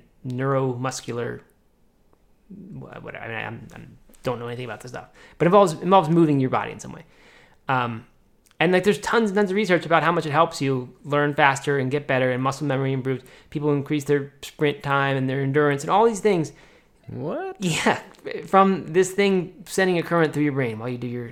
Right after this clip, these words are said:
Speaker 1: <laughs> while you do your thing. Now, the reason I'm afraid of it is because every now and then it seems that there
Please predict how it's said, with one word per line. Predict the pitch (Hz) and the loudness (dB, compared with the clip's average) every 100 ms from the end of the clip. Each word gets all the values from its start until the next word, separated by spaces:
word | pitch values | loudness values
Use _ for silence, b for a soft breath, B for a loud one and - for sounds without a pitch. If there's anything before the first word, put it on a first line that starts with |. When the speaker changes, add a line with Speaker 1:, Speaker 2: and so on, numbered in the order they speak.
| - | -16
Speaker 1:
<laughs> | - | -14
while | - | -12
you | - | -8
do | - 131 | -6 -6
your | 185 | -6
thing. | 151 - - B B B B B 127 - | -8 -8 -16 B B B B B -2 4
Now, | 170 | 4
the | 180 | 4
reason | 233 254 | 4 4
I'm | 233 | 2
afraid | 226 202 175 | 4 4 4
of | |
it | 143 151 | 2 -2
is | 143 | -2
because | 151 170 | -2 -2
every | 175 202 | 0 2
now | 185 | 2
and | 180 | 2
then | 175 170 | 2 2
it | 165 - | 0 -4
seems | 165 151 | -2 -2
that | 151 | -2
there | 156 | -2